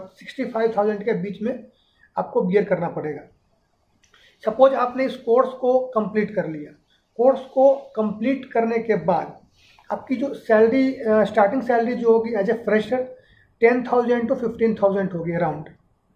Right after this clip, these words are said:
And इस course को complete करने के बाद आपकी जो job opportunity मिलेगी आपको, ये डिफरेंट, different, अ, positions पे मिलेगी, जैसे कि एयर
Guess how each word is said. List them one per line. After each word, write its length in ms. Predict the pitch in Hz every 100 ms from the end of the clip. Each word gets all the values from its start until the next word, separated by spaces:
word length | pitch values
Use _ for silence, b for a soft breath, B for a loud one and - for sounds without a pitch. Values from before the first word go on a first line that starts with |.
| _ _ _ _ _ b b b b b 220
And 140 | 233
इस 140 | 226
course 320 | - 233 262 262
को 240 | - 247
complete 460 | 240 220 233 254 -
करने 240 | 233 233
के 140 | 233
बाद 340 | 262 220 220 -
आपकी 300 | 196 196 -
जो 100 | 240
job 340 | 185 160 214 240
opportunity 420 | 233 226 226 233
मिलेगी 360 | 226 226 220 220
आपको, 380 | 214 - 247
ये 100 | 202
डिफरेंट, 380 | 185 208 233 226
different, 480 | - 220 226 220 -
अ, 140 | 185
positions 500 | 180 - 190 185 220
पे 80 | -
मिलेगी, 360 | 220 214 214 - - B B B -
जैसे 220 | 214 240
कि 420 | 226 240 240 - 214
एयर 200 | 226